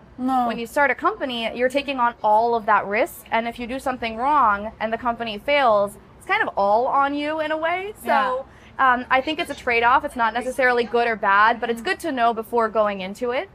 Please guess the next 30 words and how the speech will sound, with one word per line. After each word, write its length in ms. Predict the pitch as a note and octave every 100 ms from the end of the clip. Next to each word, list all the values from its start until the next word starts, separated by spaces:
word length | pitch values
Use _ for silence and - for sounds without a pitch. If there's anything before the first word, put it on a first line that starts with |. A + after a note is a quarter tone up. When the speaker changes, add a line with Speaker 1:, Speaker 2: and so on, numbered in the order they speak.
| -
Speaker 1:
Mm-hmm. 400 | C4 A3+ A3+ A3
Speaker 2:
I 80 | B3
think 160 | F4
the 80 | G4
third 400 | - B3 B3+ C4
thing 180 | D#4+ D#4
is 280 | D4 C#4+ A#3
your 280 | A#3+ A#3 G#3+
lifestyle 720 | A3+ D#4 - C4+ A3+ A3 A3
is 140 | A3+
going 240 | B3 B3+ C4
to 80 | A#3
be 140 | A#3
set 360 | - A#3+ A#3 A3+ -
by 160 | A3
your 220 | A3 A3 -
own 300 | A3+ A3+ A3+
boundaries 600 | G#3 G3 G3+ G3 F3 F#3+ A#3
when 140 | G#3
Speaker 1:
Yeah. 80 | G3+
Speaker 2:
you're 220 | F#3+ F#3+
starting 280 | A3 G3+ G3
a 80 | F#3
company. 460 | G3 F#3 E3+ G3+ - - - A#3+
In 360 | A#3+ A#3+ B3
consulting 600 | - C#4 E4 D#4+ C4+ A3+ G#3
or 80 |
working 260 | G3+ A3 C#4+
in 100 | C#4+
beauty, 480 | C#4 D4+ B3+ G#3